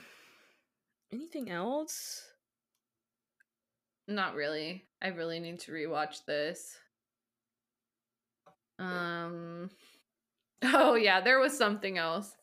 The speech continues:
Speaker 2: <laughs> The J K Jimin birthday video.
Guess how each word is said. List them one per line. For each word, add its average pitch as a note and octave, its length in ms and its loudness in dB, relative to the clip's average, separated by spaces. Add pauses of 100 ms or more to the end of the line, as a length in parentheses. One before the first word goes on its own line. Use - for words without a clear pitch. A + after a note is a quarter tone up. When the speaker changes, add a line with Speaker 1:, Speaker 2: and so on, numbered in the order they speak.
(540)
Speaker 2:
<laughs> - 1120 -8
The F#4 100 4
J A#3+ 280 6
K D4+ 180 4
Jimin G#3+ 400 2
birthday F3 400 0
video. F#3 580 0